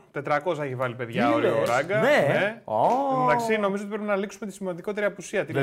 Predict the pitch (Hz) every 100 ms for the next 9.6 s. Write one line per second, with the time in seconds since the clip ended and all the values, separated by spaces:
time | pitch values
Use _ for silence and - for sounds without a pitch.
0 | 131 254 196 160 151 180 190 - 254 233
1 | 226 220 254 247 220 208 226 233 170 101
2 | - 143 147 220 196 190 175 240 262 247
3 | 220 175 240 269 277 277 - - 175 175
4 | 180 247 190 196 - 233 190 117 202 214
5 | - - 147 120 101 92 85 78 - 80
6 | 80 _ _ _ _ _ - 151 175 214
7 | 196 190 208 190 175 165 110 156 139 110
8 | - - 143 185 180 151 202 190 175 175
9 | 165 127 - 104 92 80